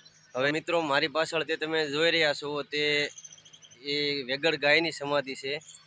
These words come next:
કે જેના માટે વસરાજ દાદાએ બલિદાન આપી દીધા હતા. તો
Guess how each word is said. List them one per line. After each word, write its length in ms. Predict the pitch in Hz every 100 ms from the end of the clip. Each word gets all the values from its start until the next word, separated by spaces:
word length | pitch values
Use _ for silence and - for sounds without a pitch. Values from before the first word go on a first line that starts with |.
| _
કે 80 | 135 139
જેના 320 | 131 143 147
માટે 200 | 143 139 135
વસરાજ 260 | 131 143 131
દાદાએ 360 | 135 139 135 135 127
બલિદાન 360 | 135 135 135
આપી 260 | 127 127 127
દીધા 320 | 127 123 117
હતા. 220 | 117 139 147 _ _ _ -
તો 80 | 123